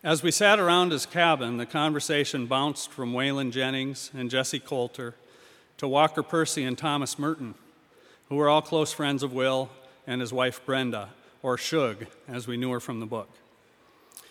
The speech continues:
We told Will about our visit to Percy's grave, and Russell asked me to sing a song I wrote called We're All Going to Heaven, which I did reluctantly. Campbell told us about Waylon's cocaine addiction,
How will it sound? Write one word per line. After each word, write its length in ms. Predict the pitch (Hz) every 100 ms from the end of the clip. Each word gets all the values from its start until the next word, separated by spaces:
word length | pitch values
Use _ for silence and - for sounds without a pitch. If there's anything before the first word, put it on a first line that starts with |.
| - - _
We 100 | 160
told 300 | 160 196 202
Will 260 | 180 196 196
about 240 | 160 151
our 80 | 147
visit 340 | 139 160 160 -
to 80 | 143
Percy's 440 | 170 165 156 135
grave, 580 | 143 143 135 131 139 - - _ _ -
and 140 | 135
Russell 340 | 147 165 156 143
asked 240 | 147 -
me 120 | 147
to 80 | 135
sing 240 | - 147
a 40 | 131
song 320 | - 151 147
I 100 | 135
wrote 340 | 120 120 117
called 300 | - 131 123
We're 240 | 117 139 147
All 200 | 143 135
Going 260 | 135 135 127
to 60 |
Heaven, 360 | 139 131 110 117 - - - - -
which 220 | 131 -
I 100 | 131
did 200 | 131 127
reluctantly. 580 | 127 131 123 120 101 92 - _ _ _ _ _ _ _ - - - - - - _ -
Campbell 340 | 202 214 196
told 260 | - 185 190
us 140 | 170
about 260 | 165 147 139
Waylon's 420 | 151 170 165 151
cocaine 520 | - 156 - 160 165
addiction, 540 | 160 156 156 - 165